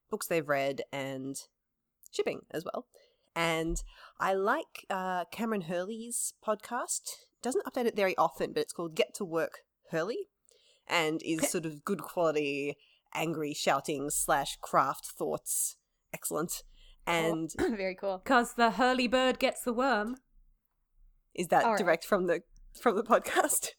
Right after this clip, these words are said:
Speaker 1: <laughs> That's just
Speaker 2: No,
Speaker 1: you.
Speaker 3: You're,
Speaker 2: just
Speaker 3: you're
Speaker 2: having
Speaker 3: just punning.
Speaker 2: fun.
Speaker 3: You're just punning. Ignore
Speaker 1: Just
Speaker 3: her.
Speaker 1: punning. Uh,
Speaker 2: <laughs>
Speaker 1: and, of course, Galactic Suburbia, which is an Australian S F F podcast with three, uh, Australian ladies presenting that.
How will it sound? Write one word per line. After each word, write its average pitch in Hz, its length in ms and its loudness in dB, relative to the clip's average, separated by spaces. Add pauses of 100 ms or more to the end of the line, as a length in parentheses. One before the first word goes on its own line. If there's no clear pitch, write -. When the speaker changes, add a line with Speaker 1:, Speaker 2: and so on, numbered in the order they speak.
(240)
Speaker 1:
<laughs> - 320 -4
That's 233 180 6
just 302 180 8
Speaker 2:
No, 269 160 6
Speaker 1:
you. 196 120 4
Speaker 3:
You're, 294 180 6
Speaker 2:
just 262 140 0
Speaker 3:
you're 311 100 8
Speaker 2:
having 254 180 4
Speaker 3:
just - 100 -6
punning. 208 340 6
Speaker 2:
fun. - 40 -2
Speaker 3:
You're 214 140 -2
just 214 240 -8
punning. 180 320 -4
Ignore 226 280 4
Speaker 1:
Just 190 40 8
Speaker 3:
her. 185 60 4
Speaker 1:
punning. 202 320 4 (800)
Uh, 214 320 8 (100)
Speaker 2:
<laughs> 381 420 2
Speaker 1:
and, 220 340 8
of 202 200 10
course, 202 260 6
Galactic - 460 0
Suburbia, 165 640 2
which - 400 -6
is 151 400 -4
an 147 160 -2
Australian 226 680 -4
S 190 160 -10
F - 100 -14
F 165 120 -4 (120)
podcast - 800 -6 (480)
with 147 240 -8 (160)
three, 156 520 -6
uh, 151 340 -2
Australian 160 440 -6
ladies 156 360 -10
presenting 160 460 -10
that. - 340 -10